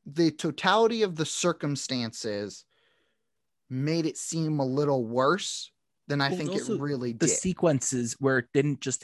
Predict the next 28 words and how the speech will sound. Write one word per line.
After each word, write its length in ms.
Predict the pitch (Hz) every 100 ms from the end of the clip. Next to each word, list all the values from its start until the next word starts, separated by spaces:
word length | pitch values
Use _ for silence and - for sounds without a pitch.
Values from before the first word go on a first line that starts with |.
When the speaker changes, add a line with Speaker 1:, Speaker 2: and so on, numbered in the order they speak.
| -
Speaker 2:
it 120 | 143 135
wasn't 420 | 143 143 147 -
just 320 | - 123 -
one 400 | 123 123 117 110 107
thing. 220 | 135 98
It 80 | 107
was 180 | 120 117
a 60 |
series 580 | 117 - 147 135 131 120
of 120 | 120
events. 580 | 113 110 113 107 - - - _ _
And 160 | 135 139
that 140 | 147 - - -
was, 160 | 156 170
but 180 | 185 165
I, 220 | 185 170 - _ _ - -
on 160 | 220
the 60 | 208
note 320 | 175 196 170
with 100 | 147
the 80 | 139
Cro-, 300 | - 156 -
with 140 | 143 -
the 80 |
Crosby 720 | 143 - 143 139 131 143 131 - _
thing 180 | 139 123
for 220 | - 123
tonight 600 | - 127 156 156 120 -